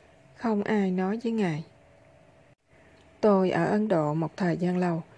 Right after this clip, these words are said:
gần một năm rồi mới biết phẩm chất của cây xoan.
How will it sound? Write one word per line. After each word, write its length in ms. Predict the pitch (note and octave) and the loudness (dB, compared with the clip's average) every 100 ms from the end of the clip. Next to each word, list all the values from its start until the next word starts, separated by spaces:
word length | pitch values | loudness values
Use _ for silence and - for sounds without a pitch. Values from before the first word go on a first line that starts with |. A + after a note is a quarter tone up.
| - - | -20 2
gần 260 | G#3+ F#3 E3+ | 4 4 2
một 200 | D#3+ G3+ | 0 0
năm 240 | F#3+ F3+ | 0 0
rồi 360 | F#3 E3+ D#3 D3+ | 0 2 2 0
mới 160 | F3+ | 0
biết 280 | G#3 G#3 B3 | 2 2 2
phẩm 240 | F3 D3 | -2 -4
chất 220 | - A3 - | -4 -6 -4
của 100 | G3+ | -4
cây 200 | F#3+ F3 | -2 -2
xoan. 280 | - F3+ | -2 -2